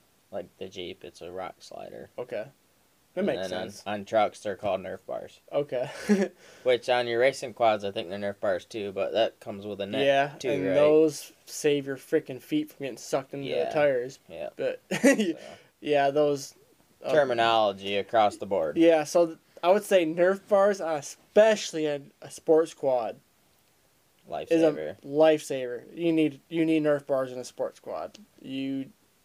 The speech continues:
Speaker 2: es-, especially if you're jumping it or whatever, your foot falls off, you, you're going down. <laughs> It's not fun. <laughs> So,
Speaker 1: Yeah, I would imagine that
Speaker 2: yeah.
Speaker 1: would be fun.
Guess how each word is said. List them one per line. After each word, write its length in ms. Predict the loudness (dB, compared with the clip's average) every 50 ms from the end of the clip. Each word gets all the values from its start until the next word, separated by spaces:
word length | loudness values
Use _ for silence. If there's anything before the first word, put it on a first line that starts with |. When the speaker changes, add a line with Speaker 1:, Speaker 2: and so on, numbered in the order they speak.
| _ _ _
Speaker 2:
es-, 260 | -16 -16 -16 -18 -20
especially 440 | -20 -20 -16 -6 -4 -4 -4 -4 -6
if 60 | -4
you're 100 | -4 -4
jumping 420 | 0 2 2 2 2 0 -2 -4 -4
it 160 | -4 -4 -6
or 160 | -8 -10 -10
whatever, 640 | -6 -2 0 2 2 4 2 2 0 0 -2 -4 -8 _ _ _ -20 -20 -20 _ _ _ _ _ _
your 120 | -12 -12
foot 280 | -4 0 0 0 0 0
falls 300 | 2 4 6 6 6 6
off, 400 | 6 6 6 4 2 -2 -6 -10
you, 140 | -10 -10 -10
you're 240 | -10 -10 -10 -8 -2
going 420 | 0 0 2 2 0 -4 -6 -4
down. 500 | -2 -2 -2 0 -2 -4 -6 -8 -10 -14 -18 _ _ _
<laughs> 180 | _ _ _ -12
It's 640 | -4 0 2 2 4 6 4 4 4 0 -4 -4
not 240 | -4 -4 -4 -6 -8
fun. 360 | -8 -10 -10 -8 -10 -14 -16 -18 -20 -20 -18 -14 -12 -6 -2 -2
<laughs> 480 | 0 4 4 4 4 4 2 0 -2 -6 _ -20 -20 -20 -20 -20 -20 -20 _ _ _ _ _
So, 300 | -4 -2 0 0 0 -2
Speaker 1:
Yeah, 160 | -4 -6 -8 -8
I 40 |
would 140 | -8 -8 -8
imagine 400 | -10 -10 -10 -10 -10 -10 -10 -6 0
that 40 |
Speaker 2:
yeah. 200 | 2 2 2 2
Speaker 1:
would 100 | 0 -4
be 60 | -10 -16
fun. 320 | -18 -20 -18 -18 -20